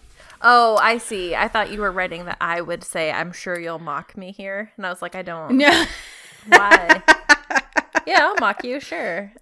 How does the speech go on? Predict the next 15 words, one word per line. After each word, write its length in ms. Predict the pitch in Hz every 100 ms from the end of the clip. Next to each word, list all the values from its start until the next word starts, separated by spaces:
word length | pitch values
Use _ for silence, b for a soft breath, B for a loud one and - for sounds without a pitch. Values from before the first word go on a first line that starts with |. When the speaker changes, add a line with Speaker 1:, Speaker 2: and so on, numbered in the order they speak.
| -
Speaker 2:
I 80 | 254
mean, 220 | 285 277
Speaker 1:
Um, 60 | 269
Speaker 2:
I'm 120 | 269
generally, 720 | 226 208 196 185 170 196 262 -
Speaker 1:
<laughs> 100 | -
Speaker 2:
I 500 | 302 - - - 247 -
feel 100 | 208
like 180 | 208 202
we're 100 | 190
both 300 | 190 190 -
generally 440 | 190 190 190 180
mocking 420 | 185 185 185 185
everybody, 520 | 185 202 147 151 190 233
but. 280 | 196 196